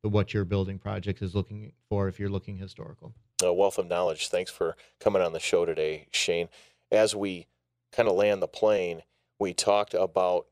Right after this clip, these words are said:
Speaker 2: maybe giving our listeners an idea of pricing, and that's really more of a general kind of a thing. I, I think my take is pricing, if you got pricing on windows before the turn of the calendar year twenty twenty-four, you,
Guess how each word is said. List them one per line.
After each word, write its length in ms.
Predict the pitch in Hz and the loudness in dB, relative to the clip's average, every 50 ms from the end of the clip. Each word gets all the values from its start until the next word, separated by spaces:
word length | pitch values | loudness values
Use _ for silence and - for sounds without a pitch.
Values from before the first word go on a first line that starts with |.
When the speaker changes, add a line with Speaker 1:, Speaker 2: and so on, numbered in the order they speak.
| _ - | _ -8
Speaker 2:
maybe 220 | 90 98 95 98 | -8 -8 -8 -10
giving 400 | 87 85 95 98 92 101 95 92 | -8 -2 0 2 2 2 2 2
our 120 | 90 87 | 2 2
listeners 440 | 90 90 90 - - 95 90 90 82 | 2 2 2 0 0 -2 -2 -2 -2
an 120 | 92 87 85 | -2 -2 -2
idea 380 | 85 85 82 90 90 90 85 | -2 -2 -2 -2 0 2 2
of 340 | 73 65 80 85 80 78 _ | 2 2 2 0 0 -2 _
pricing, 560 | _ - 90 85 92 90 - - 82 80 82 | _ 0 0 0 0 0 -2 -4 -4 -4 -2
and 80 | 87 92 | 0 0
that's 180 | 104 101 - | 0 0 0
really 240 | - 120 117 107 92 | 2 2 2 2 2
more 240 | 90 92 95 98 92 | 0 0 0 0 0
of 100 | 87 82 | 0 -2
a 60 | 85 | -4
general 420 | 82 - 98 92 87 87 85 80 85 | -4 -2 -2 0 2 2 0 -2 -2
kind 240 | - - 90 85 | -4 -4 -2 -2
of 80 | 85 76 | -2 -2
a 100 | 80 78 | -2 -4
thing. 460 | - - - 104 95 90 85 85 80 - _ _ _ _ _ - | -4 0 2 2 2 2 0 -2 -4 -10 _ _ _ _ _ 0
I, 120 | 95 92 - | 0 0 2
I 100 | 80 92 | 2 0
think 280 | 95 - - 107 - - | 0 2 0 -2 -2 -2
my 220 | 90 98 104 110 | 0 2 2 2
take 380 | 104 - 113 95 92 90 - - | 2 2 2 0 0 0 0 2
is 380 | 92 85 85 85 85 - - - _ _ _ _ _ _ _ _ _ _ _ _ _ _ _ _ _ _ | 2 2 2 2 -2 -4 -8 -12 _ _ _ _ _ _ _ _ _ _ _ _ _ _ _ _ _ _
pricing, 680 | - - - 110 110 113 113 - 120 113 110 107 101 - _ - | -4 2 4 6 6 4 2 0 -2 -2 -4 -4 -8 -10 _ -2
if 240 | 95 95 90 - 107 | -2 -2 -2 -2 -6
you 100 | 113 120 | -4 2
got 240 | 113 113 104 - | 2 2 2 2
pricing 520 | - - 110 101 104 101 - - 104 95 85 | 0 0 2 2 2 2 0 -2 -4 -2 -2
on 260 | 85 92 95 92 92 | -2 -2 -2 -2 0
windows 560 | 92 98 95 92 90 95 92 90 90 90 - - _ - | 2 0 2 2 4 4 4 4 2 0 -4 -10 _ -12
before 520 | 98 92 - - 98 98 95 92 92 92 - _ _ | -14 -12 -8 -2 0 2 2 4 2 0 -2 _ _
the 80 | - 98 | -4 -4
turn 260 | - - 104 95 92 | -2 0 0 0 0
of 60 | 90 | 0
the 80 | 85 85 | -2 -2
calendar 600 | - - 98 95 92 90 90 85 85 85 82 - _ _ _ _ _ _ _ | -2 0 2 2 2 2 0 0 0 -2 -2 -4 _ _ _ _ _ _ _
year 300 | - 98 98 90 87 90 - - _ _ _ _ | -6 -2 0 2 2 0 -2 -6 _ _ _ _
twenty 260 | - - 101 98 87 85 | -6 -2 -2 -2 -2 -2
twenty-four, 640 | - - 98 90 85 - - 98 92 85 78 80 - _ _ _ _ _ _ _ _ - | 0 0 0 0 0 -2 0 0 2 0 0 -2 -8 _ _ _ _ _ _ _ _ -4
you, 100 | 104 | -4